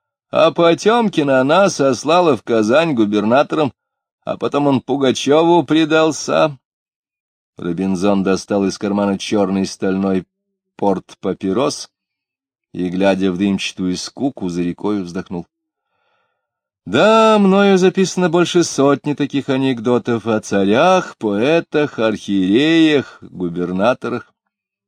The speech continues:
"Это интересно", — сказал Самгин равнодушным тоном.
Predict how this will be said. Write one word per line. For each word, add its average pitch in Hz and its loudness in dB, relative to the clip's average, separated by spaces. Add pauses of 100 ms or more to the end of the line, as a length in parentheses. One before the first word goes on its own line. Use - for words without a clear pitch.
(480)
"Это 82 -8
интересно", — 95 -6 (640)
сказал 90 -4
Самгин 92 -4
равнодушным 90 -4
тоном. 90 -10